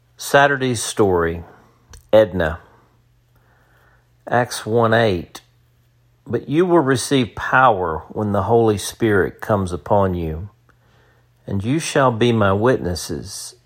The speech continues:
in Jerusalem and in Judea and in Samaria and away to the ends of the earth."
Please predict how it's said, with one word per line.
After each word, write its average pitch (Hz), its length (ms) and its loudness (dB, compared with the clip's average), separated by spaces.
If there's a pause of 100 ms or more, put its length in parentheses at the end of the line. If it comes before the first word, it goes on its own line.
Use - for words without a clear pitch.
in 107 140 -8
Jerusalem 143 880 -2 (340)
and 107 160 -2
in 101 160 -2
Judea 98 800 2 (880)
and 95 160 -6
in 101 140 -4
Samaria 95 1000 0 (1500)
and 101 80 -4
away 104 360 0
to 101 140 -6
the 95 320 -6
ends 90 400 -4
of 85 200 -8
the 80 200 -8
earth." 76 640 -8